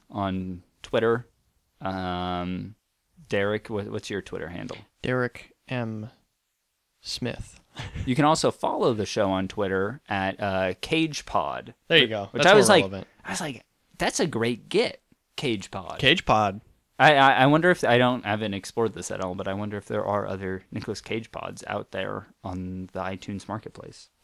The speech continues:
Speaker 2: Who knows? But we're
Speaker 1: I
Speaker 2: the
Speaker 1: fucking
Speaker 2: best,
Speaker 1: hope
Speaker 2: so,
Speaker 1: not, man.
Speaker 2: yeah, it doesn't matter if there is. I will, I will, I do, I do wanna say, um, I feel like I got a little tongue-tied in this ep just because Joe is actually a good movie, and so I felt a little more pressure to, um,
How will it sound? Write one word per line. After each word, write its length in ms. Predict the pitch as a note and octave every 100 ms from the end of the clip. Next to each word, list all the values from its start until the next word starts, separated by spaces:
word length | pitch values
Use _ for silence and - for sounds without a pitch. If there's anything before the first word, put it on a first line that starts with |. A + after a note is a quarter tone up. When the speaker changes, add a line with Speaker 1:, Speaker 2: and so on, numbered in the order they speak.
| - F#3
Speaker 2:
Who 60 |
knows? 540 | G3 F3+ G#2 - - - _ _
But 120 | C3+ C3+
we're 120 | D3
Speaker 1:
I 20 |
Speaker 2:
the 40 | A#2+
Speaker 1:
fucking 280 | C3+ A#2 A#2+
Speaker 2:
best, 100 | G#2
Speaker 1:
hope 140 | G2+
Speaker 2:
so, 240 | - A2 G#2
Speaker 1:
not, 160 | -
man. 380 | G2+ G#2+ G2 F#2+
Speaker 2:
yeah, 60 | -
it 40 | A#2+
doesn't 240 | A2+ G#2
matter 260 | G#2+ G#2 G2+
if 100 | -
there 160 | G#2
is. 220 | G#2+ G#2+ - - - - _
I 100 | C#3
will, 200 | C#3+ E3 D3
I 60 | D3
will, 200 | D#3 D#3
I 80 | C#3+
do, 320 | C#3+ D3 D3+
I 80 | C3
do 120 | C#3
wanna 160 | D3
say, 460 | C#3+ D#3 C3+ B2+ - -
um, 500 | A#2 A2 G#2+ G#2+ - _ _ _ _ - - _ _ -
I 80 |
feel 140 | - C#3
like 80 | C3+
I 40 |
got 120 | C3
a 60 | B2+
little 180 | C#3+ D3+
tongue-tied 520 | D3+ C#3+ C3+ C3+ C3
in 60 |
this 160 | B2+ -
ep 280 | C3+ B2 -
just 260 | - B2 -
because 500 | A#2+ B2+ A#2 A#2 -
Joe 280 | - B2 A#2
is 220 | B2 B2
actually 420 | A2+ A#2 - B2
a 60 | A#2
good 240 | A#2+ A#2
movie, 540 | A#2 A#2 B2 C3+ C3+ C#3 _ _ _ _ -
and 160 | A2+ G#2
so 220 | A#2 A2
I 60 |
felt 260 | G#2+ B2 A2+
a 40 |
little 140 | A2 A2+
more 120 | A2
pressure 380 | - A2 - G#2+
to, 460 | - A2+ G#2+ G2+ -
um, 400 | G2 G2 F#2+